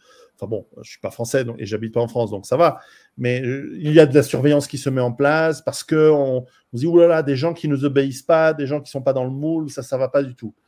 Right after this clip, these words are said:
Et puis, il suffit qu'on vous donne des étiquettes. Par exemple, moi, je suis un libertarien à tendance plutôt anarcho-capitaliste. Euh, bon, je comprends pas comment on, l'étiquette d'extrême droite m'est mise dessus. Je, je, je, je rigole de ça, mais je comprends pas.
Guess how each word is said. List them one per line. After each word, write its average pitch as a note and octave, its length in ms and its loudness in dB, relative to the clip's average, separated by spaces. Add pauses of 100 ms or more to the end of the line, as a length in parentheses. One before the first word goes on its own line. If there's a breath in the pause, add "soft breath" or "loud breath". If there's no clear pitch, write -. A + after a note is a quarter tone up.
(420)
Et C3+ 140 -8
puis, D3+ 280 -10
il C3 40 -6
suffit E3+ 300 -10
qu'on D3+ 140 -4
vous C#3+ 100 -2
donne C#3+ 240 0
des C3+ 200 -4
étiquettes. C#3 400 -2
Par A#2+ 80 -6
exemple, A2+ 200 -6
moi, C#3+ 120 -2
je C3 100 -6
suis A#2+ 180 -12
un A2 120 -6
libertarien B2+ 680 -2
à A#2+ 60 -2
tendance A#2+ 400 -6
plutôt A#2+ 320 -6
anarcho-capitaliste. B2+ 1120 -6 (840 soft breath)
Euh, A#2 440 -2
bon, A2+ 880 -2
je A#2 80 -4
comprends A#2+ 280 -4
pas F3+ 280 2 (140)
comment D3 420 2
on, A2+ 720 -4
l'étiquette B2+ 440 -4
d'extrême A#2+ 360 -6
droite E3 260 0
m'est B2+ 80 -4
mise B2+ 240 -6
dessus. C#3+ 380 -6
Je, A2 100 -6
je, G#2 180 -10 (300)
je, - 160 -20 (460)
je A#2 140 -2
rigole D3 360 8
de B2+ 80 2
ça, A#2+ 220 0
mais G#2+ 140 -4
je G#2+ 160 -8
comprends A#2+ 280 -4
pas. A#2+ 320 -2